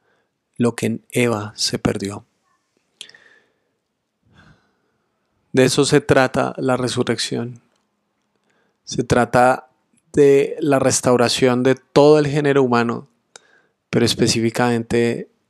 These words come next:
del daño tan grande que la historia le ha hecho a la mujer. Siempre he dicho que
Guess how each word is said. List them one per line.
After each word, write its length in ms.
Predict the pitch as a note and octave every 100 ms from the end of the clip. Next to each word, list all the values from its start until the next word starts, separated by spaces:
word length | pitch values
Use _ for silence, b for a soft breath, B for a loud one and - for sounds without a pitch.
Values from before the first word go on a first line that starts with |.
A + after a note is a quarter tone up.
| _ -
del 500 | B2+ A#2 G#2 B2+ A#2
daño 300 | A#2 A#2+ C3
tan 320 | - B2 A#2+
grande 580 | B2 B2+ C3+ B2+ B2+ B2+
que 140 | B2+
la 100 | A#2
historia 540 | A#2+ - - A#2+ A#2+
le 100 | A#2+
ha 80 | A#2
hecho 500 | A2+ - - B2 A2+ -
a 80 |
la 100 | B2
mujer. 480 | A2+ A2+ A2 G#2+ G2+ _ _ _ _ _ _ _ _ _ _ _ _ _ _ _ _ _ _ _ _ _ _ _ _ _ _ _ _ E4 _ _ F#4 _ _ _ _ _ _ _ - - _ _
Siempre 460 | - D3 C3+ C3 D3
he 20 |
dicho 420 | D3+ D3+ - D#3
que 600 | D3+ D3 C3+ C3 B2+ -